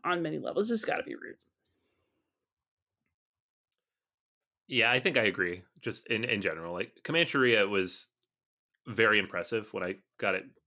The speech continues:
Speaker 2: And I don't even remember why I powered through so much, 'cause I was, there's so much rules. The game takes so long. It's, like, four to eight hours long.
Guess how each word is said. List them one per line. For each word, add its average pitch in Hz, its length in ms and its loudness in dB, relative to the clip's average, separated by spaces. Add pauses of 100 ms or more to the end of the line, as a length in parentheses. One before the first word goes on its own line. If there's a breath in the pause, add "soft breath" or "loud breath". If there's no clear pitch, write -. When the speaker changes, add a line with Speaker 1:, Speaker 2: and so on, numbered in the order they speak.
(280)
Speaker 2:
And 139 120 4
I 151 80 4
don't 165 180 4
even 165 160 4
remember 139 280 4
why 101 460 4
I 95 60 2
powered 90 440 -2
through 90 180 -6
so 90 180 -6
much, 82 300 -10
'cause 92 160 -4
I 101 100 8
was, 104 260 -4 (600 loud breath)
there's 120 180 -4
so 139 380 2
much 123 360 2
rules. 127 680 4
The 107 100 -6
game 127 300 -2
takes 101 300 -2
so - 280 2
long. 120 800 2 (240)
It's, 123 200 -2
like, 120 180 2 (140)
four 135 320 0
to 131 80 4
eight 104 200 2
hours 95 380 2
long. 104 520 -4